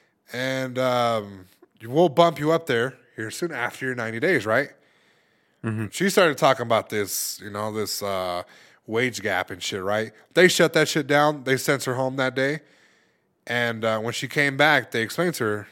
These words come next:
Speaker 1: they said, "We don't play that shit," is what they pretty much told her. "We don't play that." Don't come over here and say that, you know, 'cause you, you got the job,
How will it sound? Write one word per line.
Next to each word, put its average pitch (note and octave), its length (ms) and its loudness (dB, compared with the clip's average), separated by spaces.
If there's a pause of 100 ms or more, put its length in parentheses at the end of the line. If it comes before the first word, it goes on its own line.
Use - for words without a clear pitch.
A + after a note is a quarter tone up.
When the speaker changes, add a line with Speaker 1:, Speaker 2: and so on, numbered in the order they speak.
Speaker 1:
they G#2 120 -4
said, G2+ 300 -8 (560)
"We G#3+ 100 2
don't G3+ 160 6
play F3 140 4
that F#2+ 160 0
shit," - 260 -10 (180)
is A2 120 -6
what A2+ 100 0
they A2 100 -2
pretty A#2 200 -2
much G2 220 -8
told G2+ 180 -4
her. F2 160 -12 (120)
"We F3 120 -2
don't G3 160 0
play F3+ 180 4
that." E3 320 4 (800)
Don't F#3 200 2
come F3 200 0
over D#3+ 160 2
here C#3 180 0
and A2+ 100 -6
say B2 200 0
that, F2 320 -6
you A#2 80 -8
know, C3+ 200 -2
'cause A2 220 -10
you, B2+ 120 -4
you B2+ 180 -8
got F3 180 4
the D3 80 -6
job, A#2+ 480 2